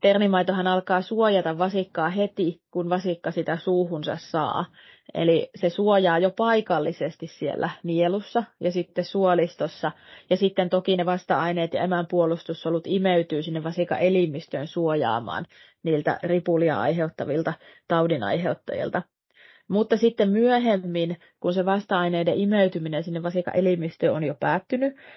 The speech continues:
niin senkin jälkeen ne ternimaidon vasta-aineet ja emän su-, puolustussolut taistelee niitä taudinaiheuttajia vastaan siellä vasikan nielussa ja suolistossa. Ja samaten ne kaikki erilaiset hyödylliset aineet, mitä siellä maidossa on.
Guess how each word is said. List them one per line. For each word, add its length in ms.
niin 120
senkin 400
jälkeen 720
ne 100
ternimaidon 640
vasta-aineet 680
ja 60
emän 260
su-, 360
puolustussolut 760
taistelee 580
niitä 200
taudinaiheuttajia 880
vastaan 420
siellä 260
vasikan 540
nielussa 540
ja 140
suolistossa. 840
Ja 120
samaten 680
ne 160
kaikki 360
erilaiset 500
hyödylliset 520
aineet, 480
mitä 260
siellä 320
maidossa 600
on. 280